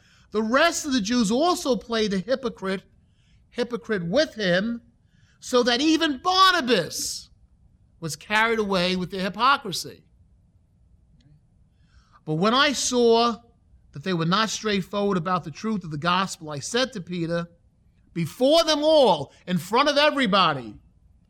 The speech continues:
"If you, being a Jew, live in the manner of Gentiles and not as the Jews, why do you compel Gentiles to live as Jews?" And it goes on from there,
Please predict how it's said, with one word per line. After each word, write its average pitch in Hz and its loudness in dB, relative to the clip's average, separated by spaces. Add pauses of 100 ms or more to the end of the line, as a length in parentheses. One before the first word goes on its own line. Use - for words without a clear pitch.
(520)
"If 143 -10
you, 277 4
being 226 2
a 190 2
Jew, 190 0
live 202 2
in 208 2
the 180 2
manner 185 2
of 139 -4
Gentiles 147 -6
and 151 -6
not 190 -2
as 170 -6
the 147 -6
Jews, 160 -2 (280)
why 196 2
do 226 0
you 226 2
compel 190 -2
Gentiles 156 -4
to 143 -18
live 147 -8
as 139 -8
Jews?" 117 -14
And 107 -20
it 117 -20
goes 127 -16
on 131 -12
from 113 -18
there, 95 -18